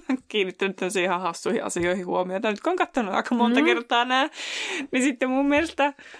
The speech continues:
Speaker 1: se on ihan mahtavaa, kun se Dumbledore, kun siis hän on tässä niinku tosi, mä oon aloittanut myöhemmin siitä, että se on tosi kiukkunen tässä.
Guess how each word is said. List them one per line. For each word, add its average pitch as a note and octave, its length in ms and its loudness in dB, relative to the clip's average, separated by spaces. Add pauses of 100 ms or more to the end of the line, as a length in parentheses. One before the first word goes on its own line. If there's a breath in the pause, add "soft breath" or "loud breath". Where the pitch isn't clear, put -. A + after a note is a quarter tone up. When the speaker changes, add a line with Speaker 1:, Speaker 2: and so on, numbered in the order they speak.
(140 loud breath)
Speaker 1:
se - 120 -2
on C#4 100 4
ihan E4 180 6
mahtavaa, A3+ 600 4
kun G3+ 340 -2
se A#3+ 220 0
Dumbledore, G3+ 560 2
kun F#3+ 120 -2
siis A3+ 180 0
hän C4+ 140 4
on C4+ 180 2
tässä B3 300 0
niinku G3 220 -2 (120)
tosi, F3+ 600 0 (120)
mä F3+ 140 0 (400)
oon - 120 -6
aloittanut F#3 340 0
myöhemmin F3+ 420 -2
siitä, - 240 -6
että - 140 -8
se D4+ 60 0
on D#4 80 4
tosi B3+ 220 0
kiukkunen D3+ 580 -4
tässä. F3 240 -6